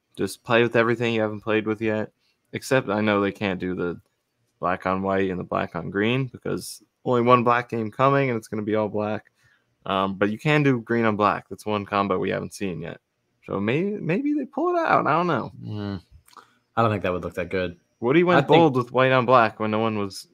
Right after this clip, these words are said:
Speaker 1: considering that a couple years ago,
Speaker 2: I,
Speaker 1: and that
Speaker 2: they had
Speaker 1: became a
Speaker 2: already
Speaker 1: regular.
Speaker 2: planned that. That was gonna be the, uh, yeah, that was
Speaker 1: The
Speaker 2: gonna be
Speaker 1: Colts
Speaker 2: in
Speaker 1: game? Do you thought that was planned?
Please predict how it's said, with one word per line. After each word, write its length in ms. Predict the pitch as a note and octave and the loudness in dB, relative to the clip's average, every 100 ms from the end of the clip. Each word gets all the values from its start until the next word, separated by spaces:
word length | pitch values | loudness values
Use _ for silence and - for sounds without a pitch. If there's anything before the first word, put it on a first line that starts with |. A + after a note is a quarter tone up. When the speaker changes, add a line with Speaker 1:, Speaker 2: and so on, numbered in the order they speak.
| C#3 | -16
Speaker 1:
considering 480 | A2+ G#2 A#2 G#2+ G#2 | -12 -4 0 0 2
that 200 | G#2+ F#2+ | 0 0
a 40 | |
couple 260 | - F#2 F#2+ | -6 -8 -6
years 220 | F#2+ F#2 | -6 6
ago, 80 | B2 | 8
Speaker 2:
I, 100 | E3 | 8
Speaker 1:
and 80 | G#3+ | 10
that 20 | |
Speaker 2:
they 180 | G#3 G#3 | 12 12
had 60 | |
Speaker 1:
became 80 | F#3 | 10
a 20 | E3+ | 8
Speaker 2:
already 160 | D3+ | 8
Speaker 1:
regular. 160 | G#2+ G#2+ A2+ | 4 0 0
Speaker 2:
planned 240 | A2+ A2+ | 0 0
that. 220 | A2+ A2+ | -2 -2
That 160 | C#3+ C#3+ | -2 0
was 140 | B2+ | -2
gonna 160 | A#2+ G#2+ | -4 -8
be 220 | F2+ F#2+ | -8 -12
the, 260 | F2+ F#2+ A2 | -10 -12 -10
uh, 60 | G#2+ | -10
yeah, 340 | F#2 E2 D#2+ - A2 | -10 -12 -14 -16 -10
that 160 | A#2 | -8
was 120 | A2+ | -6
Speaker 1:
The 80 | A#2 | -6
Speaker 2:
gonna 80 | G2 | -2
be 20 | |
Speaker 1:
Colts 220 | D#3 F#3+ - | 0 0 -2
Speaker 2:
in 20 | C4 | -6
Speaker 1:
game? 240 | D4 D4 | -4 -4
Do 60 | C#3+ | -4
you 80 | C#3 | 0
thought 180 | D#3+ | 0
that 100 | E3 | 0
was 140 | D3+ C#3+ | -4 -4
planned? 400 | - D3 F#3 | -8 -6 -6